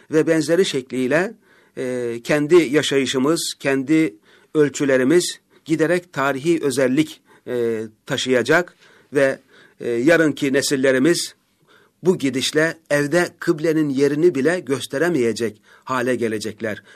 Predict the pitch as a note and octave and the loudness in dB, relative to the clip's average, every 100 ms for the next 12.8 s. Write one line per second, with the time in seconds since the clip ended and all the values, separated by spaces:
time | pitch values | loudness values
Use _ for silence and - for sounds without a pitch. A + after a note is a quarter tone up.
0 | _ - G#3 F3 D3 C#3 C3 D3 D3 - | _ -2 0 0 0 0 -2 0 -2 -2
1 | C3 B2 A#2+ C#3 E3 - - D3+ B2+ D3+ | -2 -2 -2 -2 -4 -10 -6 -4 -4 -6
2 | D#3+ E3 C#3+ C3+ B2+ B2 C3 A#2+ B2 D#3 | -2 -2 0 -2 -2 -2 -4 -4 -4 -4
3 | F#3+ _ _ _ _ - C3+ B2 A#2+ A#2 | -8 _ _ _ _ -12 -6 -4 -2 -4
4 | A#2+ A#2 C#3 C3 C3 C3 - - _ - | -4 -4 0 2 2 -2 -8 -20 _ -10
5 | A#2+ A2+ A2 A2+ _ _ - _ _ - | -8 -8 -8 -12 _ _ -20 _ _ -4
6 | C#3+ B2+ B2+ A#2+ A#2+ C3 B2+ B2 A#2 A2 | -2 -2 -2 -2 -2 -2 -2 -2 -2 -2
7 | G#2+ _ _ _ C#3+ A#2+ A#2 A#2 C#3+ - | -6 _ _ _ -4 -2 0 -2 -6 -6
8 | C3 A#2+ B2+ C3+ A#2 A2+ G#2+ A2 G#2 C#3+ | -4 -2 -2 -2 -2 -2 -2 -4 -2 -2
9 | F3+ - _ - _ _ C3 A#2+ A2+ A2 | -2 -8 _ -20 _ _ -8 -6 -6 -4
10 | C#3 C3 D#3 D3+ _ _ - C3 A#2+ A#2+ | 0 0 -2 -6 _ _ -12 -8 -6 -6
11 | D3 C#3 B2+ E3 - C3+ C3 B2 B2 F3 | -4 -2 -2 -2 -2 -2 0 2 2 0
12 | - - B2+ A#2+ B2 - C#3+ D#3+ | -2 -4 -4 -4 -6 0 2 2